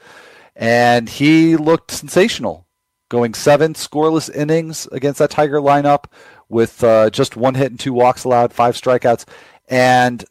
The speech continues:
the whole lineup was righties except for Andrew Romine, who's a switch hitter. So there were no left-handers, one switch, switch hitter in the lineup. And on the course of the season,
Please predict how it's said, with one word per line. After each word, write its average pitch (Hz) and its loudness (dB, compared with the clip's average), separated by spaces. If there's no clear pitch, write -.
the 120 0
whole 220 2
lineup 185 2
was 120 -6
righties 123 0
except - -2
for 156 -2
Andrew 120 -6
Romine, 104 0
who's 107 -8
a 95 -8
switch - -2
hitter. 90 -4
So - -20
there 107 -4
were 95 -10
no 135 2
left-handers, 123 -2
one 101 -2
switch, - -6
switch - -8
hitter 117 -8
in 110 -10
the 107 -10
lineup. 101 -2
And 117 -4
on 135 0
the 135 -6
course - 0
of 139 -4
the 131 -4
season, 120 -2